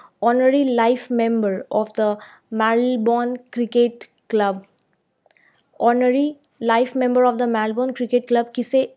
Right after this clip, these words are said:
इलेक्ट किया गया है? किस फॉर्मर ऑस्ट्रेलियन पेस बॉलर को? मिचेल जॉनसन, चार्ली टर्नर, मिचेल स्टार्क और रॉय लिंडवॉल। So A is the right answer। मिचेल जॉनसन को एमसीसी का ऑन-,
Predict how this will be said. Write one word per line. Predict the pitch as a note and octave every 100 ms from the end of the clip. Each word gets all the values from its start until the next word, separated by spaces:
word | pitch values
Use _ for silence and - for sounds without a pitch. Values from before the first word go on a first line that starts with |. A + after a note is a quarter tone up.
| -
इलेक्ट | A3+ A#3 A#3
किया | - A3 G3+
गया | G3 G3
है? | G3 G3 _
किस | - C4+ - - _ -
फॉर्मर | A3+ G#3+ G#3+ A3 -
ऑस्ट्रेलियन | A3 A3 - A3+ A#3
पेस | A#3 A3+ G#3+
बॉलर | G#3 G3+ G3 G3
को? | G3
मिचेल | G3+ A3 - C4 B3+
जॉनसन, | G#3+ G#3+ G#3 G#3 B3 C#4 - - -
चार्ली | - A#3 A3+ B3 A#3+
टर्नर, | A#3 G#3+ G#3
मिचेल | A3 A3+ A3+ B3+
स्टार्क | B3+ - G#3 G#3 A3
और | A3+
रॉय | G#3+ A3+
लिंडवॉल। | A#3 A3 G3+ F#3+ F#3 F#3 - _ _ _ _
So | - B3+ A#3 -
A | A#3 A#3+
is | A#3+
the | A3+
right | G#3+ A3 A3+
answer। | A3+ C4
मिचेल | B3+ A#3 A3+ B3+ B3+
जॉनसन | G#3+ A3 G#3+ B3+ B3
को | A#3+ A3 A#3+ _ _ _ _ _ _ _ _ _ _ _ - _ _ _ -
एमसीसी | A#3 B3 B3+ B3+ - C4+ B3+ A#3+
का | A3+ A3 -
ऑन-, | A3 A3